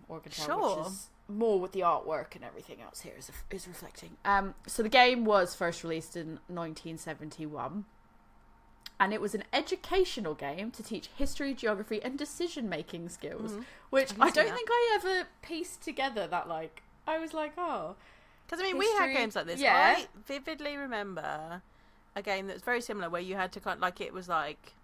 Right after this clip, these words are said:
Speaker 2: "You are doing this. Are you gonna go this? Or are you gonna do that?" Um, and it was, it had a black cat in it. Can't remember the name of it now, but there was, like, this little black cat was, like, going on a little journey,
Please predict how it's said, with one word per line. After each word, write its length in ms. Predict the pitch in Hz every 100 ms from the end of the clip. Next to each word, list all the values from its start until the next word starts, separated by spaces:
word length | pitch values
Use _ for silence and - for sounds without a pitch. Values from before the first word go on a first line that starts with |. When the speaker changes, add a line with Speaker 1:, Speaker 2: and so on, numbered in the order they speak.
| -
Speaker 2:
"You 160 | 156 151
are 60 | 175
doing 240 | 185 190
this. 280 | 214 151 -
Are 100 | 165
you 100 | 160
gonna 220 | 160 143
go 180 | 131 143
this? 260 | 143 185 -
Or 60 |
are 20 |
you 100 | 170 170
gonna 180 | 175
do 180 | 170 180
that?" 200 | 202 180 - - - - -
Um, 400 | 185 180 175 180 - _
and 180 | 190 190
it 100 | 185
was, 360 | 190 185 175 - _ 190
it 80 | 180
had 120 | 196
a 40 | 202
black 440 | - 180 - -
cat 300 | - 165 -
in 140 | 175 175
it. 220 | 175 - - - _ _ _ _ _ _ - - _ - -
Can't 180 | - 160
remember 220 | 160 160
the 80 | 156 151
name 140 | 147
of 80 | 147
it 80 | 143
now, 220 | 127 127
but 180 | 180 185
there 100 | 202
was, 100 | 202
like, 160 | 208 -
this 240 | 202 - 214
little 180 | 214
black 300 | 185 190 -
cat 220 | - 208 -
was, 160 | 170 -
like, 280 | 139 131 - - - - - - - - _ 185
going 160 | 185
on 80 | 208
a 60 | 226
little 160 | 247 247
journey, 600 | 302 285 247 247 240 247